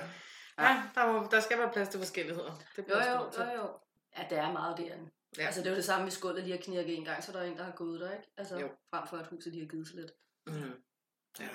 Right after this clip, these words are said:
Speaker 1: det er rigtigt. Det er rigtigt.
Speaker 2: Hvad med dig, Kim? Sådan en skræmmende oplevelse. Har du nogen i rygsækken, hvor du sådan virkelig er blevet
Speaker 3: <laughs>
Speaker 2: skræmt?
Speaker 3: Altså, nu er det jo ikke for, at jeg skal sidde og lyde som en badass, men
Speaker 2: <laughs>
Speaker 3: altså, nej, jeg synes egentlig ikke, jeg er blevet skræmt.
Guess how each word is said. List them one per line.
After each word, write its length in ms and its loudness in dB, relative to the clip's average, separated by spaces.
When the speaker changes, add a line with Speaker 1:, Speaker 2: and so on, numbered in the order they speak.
Speaker 1:
det 120 -12
er 40 -6
rigtigt. 360 -12
Det 120 -20
er 40 -12
rigtigt. 300 -16
Speaker 2:
Hvad 100 0
med 140 -4
dig, 200 0
Kim? 160 -4
Sådan 140 -10
en 40 -8
skræmmende 500 4
oplevelse. 500 2
Har 200 2
du 60 2
nogen 180 0
i 120 -4
rygsækken, 420 0
hvor 140 2
du 80 4
sådan 320 6
virkelig 180 4
er 60 6
blevet 240 4
Speaker 3:
<laughs> 20 -4
Speaker 2:
skræmt? 300 6
Speaker 3:
Altså, 220 2
nu 100 10
er 40 12
det 60 12
jo 60 12
ikke 120 12
for, 100 12
at 80 12
jeg 80 6
skal 160 0
sidde 140 8
og 60 8
lyde 220 6
som 140 2
en 100 2
badass, 580 2
men 80 4
Speaker 2:
<laughs> 360 -6
Speaker 3:
altså, 200 0
nej, 320 10
jeg 60 4
synes 160 6
egentlig 240 12
ikke, 100 8
jeg 80 12
er 20 6
blevet 180 4
skræmt. 520 6